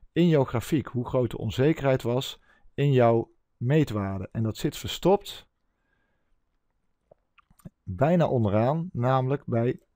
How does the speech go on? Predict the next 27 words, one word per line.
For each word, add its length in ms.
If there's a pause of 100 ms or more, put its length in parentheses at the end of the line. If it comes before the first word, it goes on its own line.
(220)
iets 220
wat 120
heet 220
foutbalken. 920 (460)
Die 120
staat 240
standaard 440
op 120
geen, 560 (560)
maar 140
die 100
kun 140
je 60
dus 160
veranderen 600
in 340 (680)
vast 520
of 200
een 220 (540)
percentage 800
van 160
jouw 120
meetwaarde. 540
En 100
wij 160
kiezen 300
vast. 520